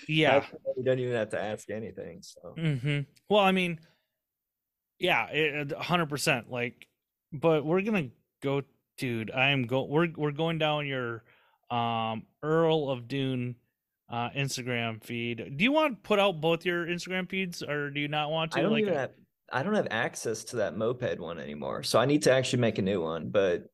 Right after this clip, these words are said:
Speaker 1: Yeah.
Speaker 2: maybe it'll unlock somehow. But yeah, e-, either one, man, it doesn't matter.
Speaker 1: Yeah,
Speaker 2: The other
Speaker 1: we got
Speaker 2: one's
Speaker 1: the
Speaker 2: mostly tattoo stuff, but
Speaker 1: we'll talk about your, throw out, uh, your Instagram feed you have access to at least then.
Speaker 2: Yeah, so that's, uh, May Underhill.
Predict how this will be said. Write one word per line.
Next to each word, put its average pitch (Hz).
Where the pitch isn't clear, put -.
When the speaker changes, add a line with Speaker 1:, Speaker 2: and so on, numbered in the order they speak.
Speaker 1:
Yeah. 131
Speaker 2:
maybe 117
it'll 107
unlock 92
somehow. 67
But 90
yeah, 120
e-, 110
either 180
one, 156
man, 123
it 127
doesn't 123
matter. 101
Speaker 1:
Yeah, 151
Speaker 2:
The 139
other 147
Speaker 1:
we 165
got -
Speaker 2:
one's 127
Speaker 1:
the -
Speaker 2:
mostly 120
tattoo 113
stuff, 92
but 76
Speaker 1:
we'll 160
talk 175
about 170
your, 156
throw 220
out, 175
uh, 139
your 143
Instagram 151
feed 156
you 151
have 147
access 147
to 117
at 92
least 107
then. 113
Speaker 2:
Yeah, 147
so 135
that's, 151
uh, 139
May 123
Underhill. 120